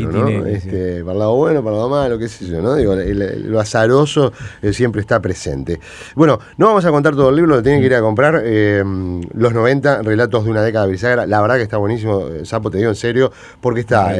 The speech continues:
Speaker 2: eh, muy fácil de leer y porque es un excelente libro de consulta para saber lo que ha pasado en la sociedad, en la cultura, en la música. Me he evitado hablar de muchos temas, ¿no? Digo, space,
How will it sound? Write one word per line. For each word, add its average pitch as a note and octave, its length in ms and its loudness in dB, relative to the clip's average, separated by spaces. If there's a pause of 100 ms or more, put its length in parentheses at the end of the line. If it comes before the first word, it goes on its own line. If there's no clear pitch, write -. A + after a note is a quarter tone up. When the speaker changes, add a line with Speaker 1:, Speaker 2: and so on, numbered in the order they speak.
(100)
Speaker 2:
eh, A#2 100 -4
muy B2+ 220 2
fácil D3 280 -2
de G#2+ 120 0
leer C#3 400 2 (260)
y C3 80 -4
porque A#2 320 0
es E3 200 -4
un A#2 160 0
excelente D3 460 -2
libro D3 220 2
de C3 80 2
consulta G2+ 460 -4
para A2 140 -4
saber G#2+ 200 -6
lo C3 100 -4
que G#2+ 60 -4
ha A2 60 -2
pasado F2 460 -6 (240)
en G#2 180 -4
la F#2+ 100 -2
sociedad, A#2 480 -2
en G#2+ 60 0
la F#2 100 -2
cultura, A2+ 600 -2 (180)
en G2 140 -2
la E2+ 100 -2
música. B2+ 380 2 (140)
Me A2 100 2
he C#3 240 2
evitado G2 400 2
hablar A#2 300 2
de G2 100 0
muchos A#2+ 320 -2
temas, C#3 320 0
¿no? C3+ 160 0
Digo, A#2 160 0 (240)
space, B2+ 720 0